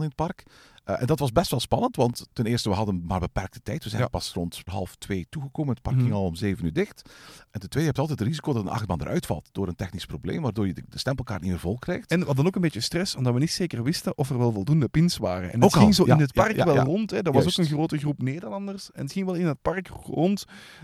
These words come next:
Speaker 2: dat er, dat de pins op zouden zijn. Dus daar hadden we ook nog eens stress voor. Dus het was toch wel een
Speaker 1: <laughs> Ja,
Speaker 2: beetje
Speaker 1: dus
Speaker 2: echt
Speaker 1: we, we,
Speaker 2: zo,
Speaker 1: we hebben
Speaker 2: eh,
Speaker 1: eerst de, de, de, de stempelkaart van de, van de Thrills volgekregen. Dus waar de, de grote achtbanen.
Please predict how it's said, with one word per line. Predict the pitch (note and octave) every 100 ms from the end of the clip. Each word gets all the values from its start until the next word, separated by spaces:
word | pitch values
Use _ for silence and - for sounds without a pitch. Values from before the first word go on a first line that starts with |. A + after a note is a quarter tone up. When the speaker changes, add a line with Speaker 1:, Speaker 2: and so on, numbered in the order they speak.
| -
Speaker 2:
dat | D#3
er, | F3 D3+ -
dat | C3+ D3+
de | C#3+
pins | F3 F3
op | - E3
zouden | - A2+ C3
zijn. | A#2 A2
Dus | C3 C#3
daar | -
hadden | G3+ G3+
we |
ook | - A#3+
nog | G3 C#3+
eens | B2
stress | - B2+ F3
voor. | D#3
Dus | B2+
het | B2+ B2+
was | F#3+
toch | G#3+
wel | G3+ G3
een | G3
Speaker 1:
<laughs> |
Ja, | G3
Speaker 2:
beetje | F#3+ G3
Speaker 1:
dus | A3 F#3
Speaker 2:
echt | C#3
Speaker 1:
we, | F#3
we, |
Speaker 2:
zo, | F3+
Speaker 1:
we | F#3
hebben | F3+
Speaker 2:
eh, | F3+
Speaker 1:
eerst | G#3+ -
de, | D3 C3+
de, | A2+ A#2 G#2
de, | G#2 G2 F2
de | F2
stempelkaart | - D3+ - B2 A2+ -
van | A2
de, | G2 E2+ -
van | F2+
de | E2 -
Thrills | C3 A#2+ D#3 G#3+ -
volgekregen. | - F#3 G3 - F3+ A#3 A3
Dus | A#2
waar | G#2 F#2+ D2+
de, | F#2
de | F#2
grote | F#2 G2 A2+ -
achtbanen. | B2 B2 A#2+